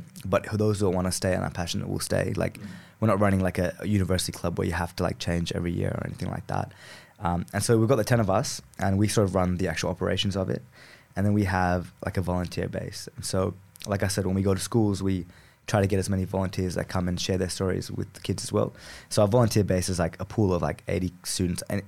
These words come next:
Speaker 1: you can do it. Anyone can do it. That's,
Speaker 2: Mm.
Speaker 1: like, a young male, you know, from, like,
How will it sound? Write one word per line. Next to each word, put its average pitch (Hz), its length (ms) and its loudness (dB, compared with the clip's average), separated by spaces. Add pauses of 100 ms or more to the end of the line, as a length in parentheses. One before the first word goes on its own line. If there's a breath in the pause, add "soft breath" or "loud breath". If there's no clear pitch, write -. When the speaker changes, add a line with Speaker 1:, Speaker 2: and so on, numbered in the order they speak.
(100)
Speaker 1:
you 117 140 0
can - 120 0
do 92 160 2
it. 92 60 2
Anyone 101 240 2
can 101 120 2
do 95 120 2
it. 117 40 6
That's, 104 160 6
Speaker 2:
Mm. 95 100 2
Speaker 1:
like, 87 140 -12
a 95 80 -4
young 92 280 -2
male, 87 320 -2 (440 loud breath)
you 98 60 -4
know, 95 100 -2
from, 90 180 0
like, 87 200 -2